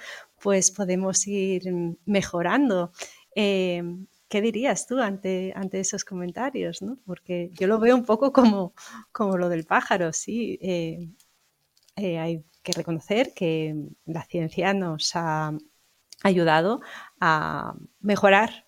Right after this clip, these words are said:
nuestra vida en muchos aspectos, pero hay otros que todavía estamos muy lejos, e incluso en sociedades como la nuestra, donde tenemos todas las necesidades cubiertas, hay gente que sufre mucho.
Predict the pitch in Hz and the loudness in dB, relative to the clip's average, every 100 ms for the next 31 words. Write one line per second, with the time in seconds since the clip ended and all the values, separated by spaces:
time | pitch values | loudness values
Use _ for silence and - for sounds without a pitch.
0 | - 190 - 175 175 185 170 165 156 156 | -8 -8 -4 -2 0 0 -2 -4 -6 -8
1 | - - 240 - - 156 156 180 220 226 | -8 -10 -4 -6 -6 -12 -10 -12 -10 -10
2 | - - 190 175 180 196 208 220 214 208 | -8 -8 -6 -6 -6 -6 -6 -6 -4 -4
3 | 202 240 208 196 196 196 208 294 - 196 | -4 -6 -4 -2 -2 -2 -2 -4 -2 -2
4 | 196 196 180 190 - 214 202 190 185 185 | -2 0 2 0 0 0 0 0 -2 -4
5 | - 208 233 - - - - _ - 196 | -4 -4 -4 -10 -20 -18 -20 _ -2 0
6 | 185 180 175 180 190 196 196 233 214 202 | 4 2 2 0 0 -2 2 4 4 4
7 | 190 185 180 180 175 175 185 180 180 170 | 0 -2 -4 -2 -4 -4 -4 -2 -4 -4
8 | 190 - 185 175 - 190 220 240 190 202 | -8 -6 -6 -6 -8 -8 -8 -8 -8 -8
9 | - 170 165 214 - 175 160 | -8 -6 -4 -6 -8 -8 -8